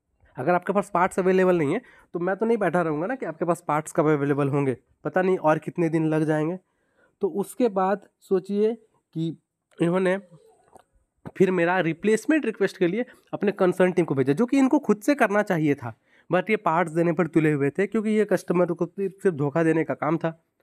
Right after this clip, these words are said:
कि कैसे इनको डीले कराया जाए। but मैंने जब ये रिक्वेस्ट कर डाली तो उन्होंने कंसर्न टीम को भेजा। उसके बाद कंसर्न टीम ने देखा कि वो पार्ट्स तो ला पाएंगे नहीं शायद, तो उन्होंने मेरे को मजबूरी में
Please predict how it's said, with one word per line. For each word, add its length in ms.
कि 80
कैसे 400
इनको 200
डीले 260
कराया 360
जाए। 220
but 140
मैंने 220
जब 180
ये 100
रिक्वेस्ट 340
कर 200
डाली 260
तो 340
उन्होंने 240
कंसर्न 380
टीम 120
को 100
भेजा। 340
उसके 280
बाद 200
कंसर्न 360
टीम 180
ने 160
देखा 280
कि 180
वो 140
पार्ट्स 340
तो 60
ला 180
पाएंगे 280
नहीं 120
शायद, 320
तो 40
उन्होंने 300
मेरे 260
को 120
मजबूरी 480
में 160